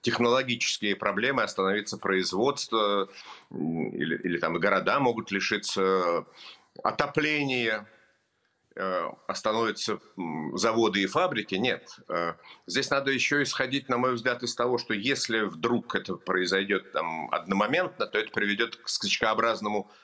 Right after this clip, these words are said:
росту цен на нефть и газ, и путинский режим, э, будет, э, получать сверхдоходы от того, что он станет продавать, э, нефть и газ в какие-то другие страны.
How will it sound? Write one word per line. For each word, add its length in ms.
росту 480
цен 520
на 300
нефть 320
и 60
газ, 380
и 340
путинский 500
режим, 400
э, 340
будет, 500
э, 440
получать 840
сверхдоходы 1000
от 360
того, 300
что 380
он 180
станет 380
продавать, 640
э, 260
нефть 280
и 40
газ 260
в 60
какие-то 340
другие 420
страны. 540